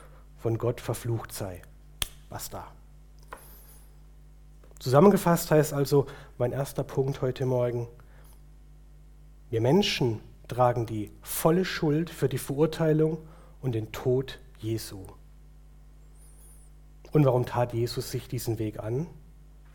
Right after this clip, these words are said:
Weil Jesus dich liebt. Weil ich dich liebe. So sehr liebt Jesus uns, dass er sich für dich und mich unschuldig anklagen und ausliefern ließ. Wow.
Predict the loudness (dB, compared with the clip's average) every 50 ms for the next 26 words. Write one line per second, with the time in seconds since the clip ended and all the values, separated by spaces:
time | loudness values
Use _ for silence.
0 | -20 -20 -20 -20 -20 -20 -20 -20 -18 -14 -12 -10 -8 -6 -8 -8 -8 -10 -12 -12
1 | -12 -12 -14 -12 -12 -10 -8 -8 -8 -10 -12 -20 -20 -20 -20 -20 -20 -20 -20 -20
2 | -20 -20 -20 -20 -20 -20 -20 -20 -20 -20 -20 -20 -20 -20 -20 -20 -20 -20 -20 -20
3 | -20 -20 -20 -14 -10 -8 -8 -8 -8 -10 -12 -8 -8 -8 -8 -8 -14 -12 -8 -8
4 | -8 -8 -8 -10 -12 -12 -14 -20 -20 -20 -20 -20 -20 -20 -20 -20 -20 -20 -20 -20
5 | -20 -20 -18 -8 0 0 2 2 4 4 4 4 4 0 -2 -2 -2 -2 -2 -2
6 | -2 -4 -4 -4 -4 -4 -4 -4 -6 -8 -12 -16 -20 -20 -20 -20 -20 -14 -8 -6
7 | -4 -4 -2 -4 -4 -4 -6 -6 -8 -8 -8 -2 0 2 2 2 0 -6 -16 -18
8 | -18 -12 -6 -4 -4 -2 0 2 2 2 2 0 -4 -14 -16 -18 -20 -20 -4 4
9 | 6 8 8 8 4 2 -2 0 2 2 2 2 0 0 -4 -4 -6 -12 -6 -2
10 | -2 -2 -2 -2 -2 -4 -2 -2 -4 -6 -6 -6 -8 -10 -12 -18 -20 -20 -20 -20
11 | -20 -20 -20 -20 -20 -16 -12 -12 -10 -8 -8 -8 -8 -8 -10 -10 -10 -10 -10 -10
12 | -10 -12 -12 -16 -18 -18 -20 -20 -20 -20 -20 -20 -20 -18 -16 -16 -14 -14 -16 -18